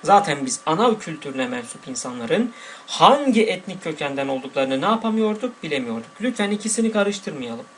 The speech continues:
Bu konuda en çok bu ilkler ne yapılıyor arkadaşlar? Karıştırılıyor.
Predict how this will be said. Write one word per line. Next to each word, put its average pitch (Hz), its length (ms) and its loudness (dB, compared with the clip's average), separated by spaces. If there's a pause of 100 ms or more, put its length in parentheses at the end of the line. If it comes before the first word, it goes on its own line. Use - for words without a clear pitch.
(760)
Bu 269 120 2
konuda 196 460 2 (180)
en 254 200 4
çok 202 220 -6 (200)
bu 214 260 -2
ilkler 196 480 0
ne 190 60 -2
yapılıyor 220 440 2
arkadaşlar? 185 720 -2 (640)
Karıştırılıyor. - 720 -6